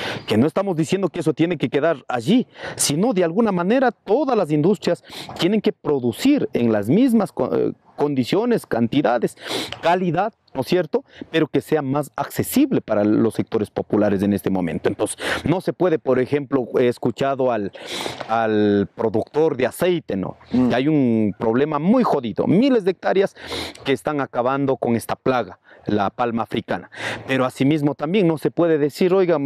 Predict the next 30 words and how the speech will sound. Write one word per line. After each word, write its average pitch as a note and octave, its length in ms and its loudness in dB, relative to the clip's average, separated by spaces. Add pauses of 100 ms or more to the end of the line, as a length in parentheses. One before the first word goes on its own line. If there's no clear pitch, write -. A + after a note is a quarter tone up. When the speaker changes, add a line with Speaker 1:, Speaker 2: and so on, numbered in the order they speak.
(140)
Speaker 1:
casi, D#3 240 -2
casi G#3 260 -2
haciendo G3 280 2
un D#3+ 80 2
favor F#3 320 0
nos D#3 160 -2
han C3+ 120 -2
levantado, C3 520 0 (280)
nos C3 160 0
han C3 100 -2
subido C3 300 0
el A2 80 0
precio". - 300 -2
¿Por G#3 180 0
qué? - 180 0 (320)
Porque A2+ 260 -2
si - 140 0
no A#2 180 2
subimos F#3 420 0
el C#4+ 100 0
precio, D4+ 300 0
dice F3+ 200 0
que - 120 -6
todo D3+ 320 2
esto C#3+ 220 -2
va B2 140 -4
a - 20 0
salir A#2+ 260 0
hacia A2+ 200 0
afuera F#3 280 0